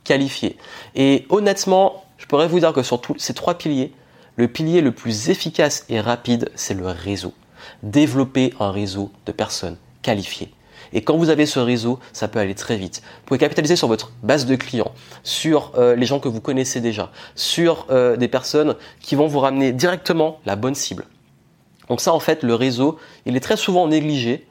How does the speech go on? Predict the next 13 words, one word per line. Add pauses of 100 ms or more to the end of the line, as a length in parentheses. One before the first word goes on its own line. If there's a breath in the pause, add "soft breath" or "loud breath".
(140)
alors
que
c'est (260 loud breath)
l'un
des
plus (260)
vieux
leviers
du
monde
dans
le
business.